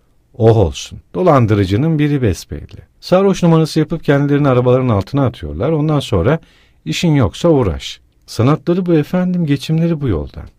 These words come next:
Raskolnikov, köprü korkuluğunun orada sırtını ovuşturup arabanın ardından öfkeyle bakarken birden birinin avucuna para sıkıştırdığını hissetti. Bu başörtülü,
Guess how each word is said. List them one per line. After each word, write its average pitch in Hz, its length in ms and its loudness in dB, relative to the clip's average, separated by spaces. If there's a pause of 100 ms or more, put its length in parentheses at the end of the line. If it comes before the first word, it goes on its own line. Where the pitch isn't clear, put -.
(400)
Raskolnikov, 135 720 2 (280)
köprü 123 320 -2
korkuluğunun 113 640 0
orada 110 320 2
sırtını 127 400 -2
ovuşturup 113 560 -2
arabanın 110 380 0
ardından 104 520 0
öfkeyle 117 480 0
bakarken 82 640 -2 (220)
birden 139 400 2
birinin 113 260 2
avucuna 110 420 0
para 107 220 -2
sıkıştırdığını 80 760 -8
hissetti. 82 580 -12 (280)
Bu 156 160 0
başörtülü, 123 720 0